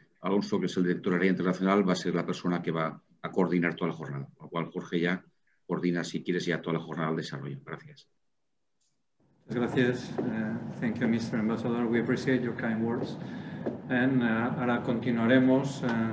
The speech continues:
Speaker 2: de acuerdo con el, con el programa. Y, em, Elif, eh, Barrak nos, nos hará una, una presentación sobre las relaciones comerciales con, con Turquía.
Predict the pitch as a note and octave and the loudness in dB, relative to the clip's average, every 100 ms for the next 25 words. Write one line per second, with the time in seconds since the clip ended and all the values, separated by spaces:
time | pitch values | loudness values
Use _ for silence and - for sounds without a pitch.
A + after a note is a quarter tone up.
0 | A#2 - B2+ A2+ - A2+ A2+ A2 - A2+ | -2 -4 -4 -4 0 0 0 -2 -2 0
1 | A2 A2+ G#2+ G#2+ - - - - - A2 | 2 2 0 -4 -10 -10 -10 -12 -6 -4
2 | G#2+ - A2 A#2+ B2 E3 - - - - | -2 -2 0 2 2 2 -2 -10 -16 -18
3 | - - - - B2+ B2+ C3 B2+ B2 B2+ | -18 -18 -8 -2 2 6 8 8 6 0
4 | - A#2+ A#2 A2+ A2 A2 A2+ - - - | -4 -4 -2 0 0 -2 -6 -10 -14 -20
5 | - - C3+ B2 C#3+ C#3+ C3+ B2 A2+ A#2 | -20 -12 0 4 4 4 4 4 4 2
6 | B2+ C3 - - - - - - - B2 | 6 6 4 -6 -14 -20 -20 -20 -8 -4
7 | A2+ A2+ - B2 A#2 A2+ A#2 A2 A#2 A#2 | -4 -6 -10 -6 -6 -6 0 4 4 4
8 | A#2 C3 D#3+ B2 A2+ A2 B2 A2+ A2 B2+ | 0 0 0 0 0 -4 -4 -2 0 2
9 | B2+ - A#2 B2+ A2+ A#2 A#2 - - - | 2 2 2 4 4 2 -2 -10 -18 -20
10 | - - - A2+ G#2 A#2 A#2 - A#2 A2 | -20 -12 -2 -2 0 0 -2 -2 -4 0
11 | B2+ A#2+ C3+ C3+ - - A2+ G#2 G#2 - | 2 6 6 4 0 -6 -2 -2 -4 -10
12 | - A2+ G2+ - - A#2 G#2+ G#2 | -12 -8 -8 -10 -12 -6 -4 -4